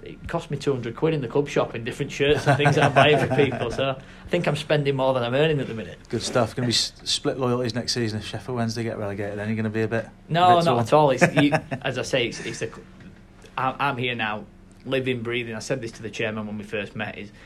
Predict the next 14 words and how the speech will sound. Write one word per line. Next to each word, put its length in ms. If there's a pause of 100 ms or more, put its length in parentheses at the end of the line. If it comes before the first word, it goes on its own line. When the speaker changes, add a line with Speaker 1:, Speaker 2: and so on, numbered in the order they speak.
(220)
Speaker 1:
for 80
twenty-eight 400
years, 320
he's 300 (180)
probably 300
a 40
long 200
time 160
before 260
that. 220 (280)
He's 200
lived 280
and 120
breathed 360